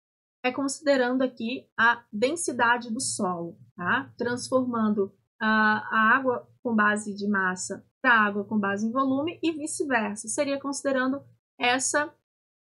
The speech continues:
ah, esta fórmula aqui, onde eu tenho a densidade do solo dividido pela densidade da água, que nós já sabemos que é um, vezes a umidade com base em massa, tá?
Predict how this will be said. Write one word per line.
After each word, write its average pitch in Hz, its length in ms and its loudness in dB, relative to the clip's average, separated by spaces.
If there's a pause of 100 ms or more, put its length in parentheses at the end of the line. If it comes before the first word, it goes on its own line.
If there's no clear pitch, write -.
ah, 233 320 4
esta 247 260 -4
fórmula 262 500 0
aqui, - 460 -4 (1040)
onde 247 240 -2
eu 262 120 2
tenho 196 440 -4
a 233 80 -2
densidade 226 680 2
do 220 140 -6
solo 220 560 -2
dividido 214 480 -4
pela 208 240 -2
densidade 208 600 -4
da 240 120 0
água, 254 360 0
que 294 120 -10
nós 220 160 -2
já 208 80 -6
sabemos 190 500 -8
que - 140 -6
é 277 100 -2
um, 262 260 -4 (380)
vezes 277 640 0
a 277 80 4
umidade 269 760 -2 (220)
com 269 160 -2
base 226 500 0 (160)
em 285 300 -6
massa, 214 680 -2 (300)
tá? 214 320 -2